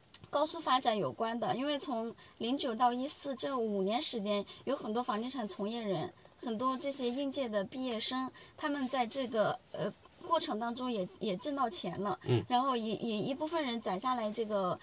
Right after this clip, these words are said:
Speaker 1: 有，有，
Speaker 2: 首付。
Speaker 1: 有了刚需了，
Speaker 2: 嗯。
Speaker 1: 有刚需群体了，刚需开始买房了。
Speaker 2: 嗯。
Speaker 1: 一四年到一六年的第三个季度，其实是一个，一个窗口期，
Speaker 2: 嗯，
Speaker 1: 一个，
Speaker 2: 嗯，嗯。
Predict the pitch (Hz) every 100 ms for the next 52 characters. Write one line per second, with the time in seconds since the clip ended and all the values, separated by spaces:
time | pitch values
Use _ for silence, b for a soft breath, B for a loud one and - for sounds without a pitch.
0 | B B - 214 214 214 233 220 247 233
1 | - 320 330 370 349 330 320 - 254 233
2 | 311 381 330 269 294 240 214 - B B
3 | - 311 302 311 320 285 247 - - -
4 | 247 - - - 302 311 349 302 233 233
5 | 254 254 220 - - 269 269 277 311 254
6 | 196 185 208 208 190 185 175 - - -
7 | 220 - 247 311 - 254 233 208 196 214
8 | 233 208 190 196 151 - B B B -
9 | 208 208 214 196 254 285 - 165 - -
10 | - - 127 123 117 -